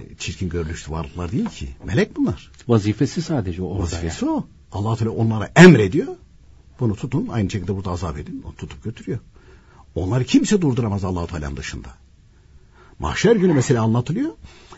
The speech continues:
Speaker 1: Ee, bir melek Peygamber Efendimiz'e haber veriyor. Diyor ki, "Ümmetinden birisini cehenneme götürüyorlar." Yetişiyor.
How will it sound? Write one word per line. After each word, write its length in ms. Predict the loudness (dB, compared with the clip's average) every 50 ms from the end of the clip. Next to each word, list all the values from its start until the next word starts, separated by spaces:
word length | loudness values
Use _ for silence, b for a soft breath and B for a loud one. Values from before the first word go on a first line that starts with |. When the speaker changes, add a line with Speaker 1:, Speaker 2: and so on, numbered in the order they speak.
| B B B -10 -6
Speaker 1:
Ee, 420 | -4 -4 -2 -2 -4 -4 -6 -2 2
bir 100 | 2 4
melek 340 | 4 4 4 4 2 2 2
Peygamber 320 | 2 2 4 4 2 2
Efendimiz'e 240 | 2 0 0 0 0
haber 260 | 2 2 2 0 0
veriyor. 240 | 0 -2 -4 -2 -2
Diyor 140 | 0 0 0
ki, 80 | 2 2
"Ümmetinden 400 | 0 0 0 -2 -2 0 0 0
birisini 280 | 0 0 -2 -2 -2
cehenneme 320 | 0 0 0 0 0 0 -2
götürüyorlar." 540 | -2 -4 -6 -8 -12 -12 -14 -16 -18 -20 -20 -20 -20 -20 -20 _ _ _ -20 -20 -20 b b b b b b b b b b b -20 -16
Yetişiyor. 480 | -14 -12 -10 -8 -2 0 0 2 0 0